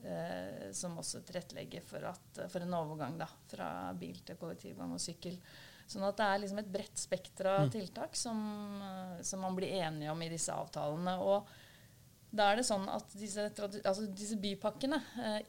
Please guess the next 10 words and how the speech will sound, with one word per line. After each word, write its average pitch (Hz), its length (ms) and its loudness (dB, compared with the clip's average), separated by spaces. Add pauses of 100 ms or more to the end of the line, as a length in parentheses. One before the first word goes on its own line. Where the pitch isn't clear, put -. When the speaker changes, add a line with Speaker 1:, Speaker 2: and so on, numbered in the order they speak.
Speaker 1:
inngår 175 460 4
som 196 120 0
en 190 160 0
del 175 460 -2
av 165 380 -2
byvekstavtalene. 170 840 -6 (1400)
Så 139 120 2
Speaker 2:
Mm. 98 40 -2
Speaker 1:
det, 95 340 -4
mm. 185 360 0